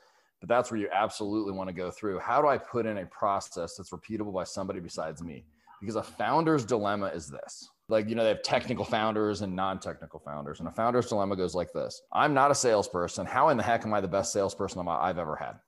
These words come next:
Well, the answer is 'cause you know more about it, you're passionate about it, and because, quite frankly, the founder is always gonna outsell their salespeople up until they're doing somewhere north of probably ten million bucks and they've had some time to refine those systems. And so you have to be able to put the systems in place, the messaging, the discovery,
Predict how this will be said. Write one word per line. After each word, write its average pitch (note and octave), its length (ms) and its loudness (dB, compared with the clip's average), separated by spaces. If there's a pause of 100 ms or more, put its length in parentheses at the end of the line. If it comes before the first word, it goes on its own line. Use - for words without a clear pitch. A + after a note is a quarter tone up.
(120)
Well, C3+ 140 6
the A#2 120 4
answer D3+ 320 4
is G2+ 360 2 (120)
'cause G#2+ 140 0
you G#2 60 0
know A2+ 180 6
more D3 180 8
about A2 240 6
it, G#2+ 60 2
you're F#2+ 80 -2
passionate A2+ 520 2
about D#2+ 300 0
it, F2+ 160 0 (200)
and A2 100 0
because, G#2+ 240 2
quite C3 220 6
frankly, A#2 420 2
the G2+ 100 2
founder A#2 400 2
is G#2 80 2
always G#2 280 4
gonna F#2+ 120 -4
outsell F2+ 380 0
their E2 80 -4
salespeople C2 600 -10
up A#2+ 140 4
until A#2+ 340 2
they're G2+ 100 0
doing F#2 240 -4
somewhere F#2+ 340 -2
north F2+ 300 -2
of F2+ 80 -12
probably E2+ 240 -2
ten F#2+ 240 -4
million F#2 260 -2
bucks F#2 380 0
and F#2 80 -6
they've E2+ 140 -6
had F#2 240 -2
some G2+ 120 -6
time F2 300 -4
to D#2+ 60 -10
refine D#2+ 440 -8
those C#2+ 180 -10
systems. C2 520 -14
And F#2 80 -12
so G#2+ 80 -6
you G2 140 -4
have A#2 280 0
to - 80 -8
be C3 60 2
able G#2+ 80 4
to F#2 60 -10
put G#2+ 120 -6
the F2+ 60 -10
systems F#2 500 -6
in D#2+ 100 -8
place, D#2+ 360 -8
the G2 100 -8
messaging, F#2+ 800 -2
the E2 80 -8
discovery, E2+ 640 0